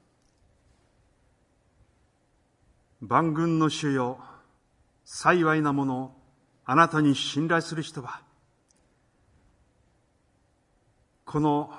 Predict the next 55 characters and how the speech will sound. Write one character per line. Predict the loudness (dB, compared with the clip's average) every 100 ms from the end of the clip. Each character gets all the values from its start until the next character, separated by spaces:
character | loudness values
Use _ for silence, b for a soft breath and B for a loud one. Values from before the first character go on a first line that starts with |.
| B
詩 | -12 -6 -2
編 | -2 0 0
の | -2
お |
言 | -4 -6
葉 | -4 -2
に | -4
励 | -4 -6
ま | -4 -4
さ | -4
れ、 | -6 -8 -16 _ _ _ _ _ _ _ _ _ _ _ _ _ _ _ _ _ -4
こ | 2
の | 4
礼 | 4
拝 | 2 0
に | 0
招 | 0 0 -4
か | -6
れ | -8
て |
お | -6
り | -6
ま | -8
す。 | -12 -18 -20 _ _ _ _ _ _ _ _ _ _ _ _ _ _ _ _ _ _
主 | -14 -4 2
に | 6
愛 | 6 4
さ | 2
れ | -2
て | 0
い | 0
る |
が | 0
ゆ | 0 0
え | -2
に、 | -4 -8 -20 _ _ _ _ _ _ -10
主 | -4 2 4
を | 4
信 | 0 -2 0
頼 | 2 2
す | 2 0
る | -2
も | 0
の | -2
と | -2 -2 -2 -6 -12 _ _ _
さ | -12 -4
れ | -2
て | -2
お | -2
り |
ま | -2
す | -6
こ | -8
と | -6 -4
を | -4 -6 -12 -20